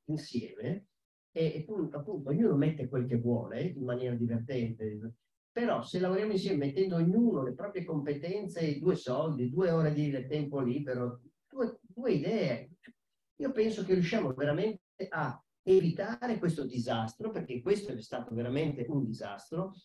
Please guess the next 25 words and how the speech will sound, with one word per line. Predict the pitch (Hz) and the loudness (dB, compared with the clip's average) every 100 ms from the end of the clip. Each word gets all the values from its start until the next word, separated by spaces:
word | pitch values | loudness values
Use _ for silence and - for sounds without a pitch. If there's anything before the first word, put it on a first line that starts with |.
| - _ | -20 _
Questa | 156 - 135 | -4 -2 -4
cosa, | 131 151 131 123 - | 0 0 2 -2 -4
hai | 117 | -6
fatto | 143 143 | -4 -2
bene | 135 190 156 | 2 4 4
a | |
ricordare | 139 135 120 139 139 131 | 4 2 2 2 2 0
che | 143 143 | -2 -2
tutto | 143 139 | -2 -4
sommato | 123 120 143 139 | -4 0 0 0
nel | 120 | 0
duemilaventidue | 117 120 139 135 131 - _ _ - 143 151 135 135 170 165 | 2 2 4 2 0 -4 _ _ -2 2 4 4 4 8 8
la | 139 | 6
situazione | - 135 131 - 143 151 143 139 | 2 -2 -2 0 2 4 4 2
era, | 135 143 139 135 | 4 6 6 4
<laughs> | 135 - 170 170 - _ - | 0 -4 -4 -4 -8 _ 0
è | 147 | 4
meglio | 143 175 175 151 139 | 6 8 8 8 6
che | 135 | 4
il | 131 135 | 2 4
duemilanove, | 143 151 143 139 139 117 110 107 | 6 6 6 6 6 6 2 0
però | 262 285 123 | 0 2 4
guarda | 170 185 220 | 4 4 2
un | 220 | 0
po', | - 156 202 - | 2 2 2 -2